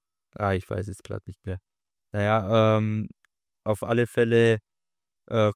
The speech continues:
könnte ich's mir echt auch gut vorstellen. Ähm, ah, Stuart Armstrong war's, genau. Ähm, ich denk auch, dass Kanada als Land zu Müller ganz gut passt als Alternative sozusagen, ähm,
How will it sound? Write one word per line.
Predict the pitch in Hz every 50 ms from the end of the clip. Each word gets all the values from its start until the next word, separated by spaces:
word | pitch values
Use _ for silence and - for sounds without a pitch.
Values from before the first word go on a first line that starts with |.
| -
könnte | - - 147 170 175 180
ich's | 151 - -
mir | 147 143 139 135 -
echt | 92 143 - _ -
auch | 120 117 - _
gut | - 120 113
vorstellen. | - - 123 131 135 - - - 143 135 131 131 131 131 135 131 -
Ähm, | - 113 110 110 110 110 110 110 110 - _ _ -
ah, | - 107 107
Stuart | - - - 123 113 104 98 -
Armstrong | - - 98 101 107 - - - 101 95 92 92
war's, | 95 92 101 - -
genau. | - - 101 95 98 107 - _ _ _ _ _ _ _ _ _ _ -
Ähm, | - 107 107 107 104 104 104 104 104 104 104 104 104 107 - - _ _ _ _ _ _ _ _ _ _ _ _ _ _ _ _ _ _ _ _ _ _
ich | - 107 - _ _ -
denk | 120 120 123 -
auch, | 90 113 113 104
dass | - 110 101 - -
Kanada | - - 117 123 123 110 110 104
als | 104 104 - - -
Land | - 110 131 127 -
zu | - 113
Müller | 107 110 113 113 117 113
ganz | - - 110 113 107 - -
gut | - 110 104 - _ _
passt | - - - 107 120 127 - - -
als | - 110 107 110 107 104 - - - _ _ _ _ _ _ _
Alternative | - 110 110 110 - 110 101 104 98 - - - 135 135 135 - - 123
sozusagen, | 110 - 123 117 - - 120 110 - - 117 113 117 117 117 120 113 110 107
ähm, | - 107 104 104 104 104 104 104 101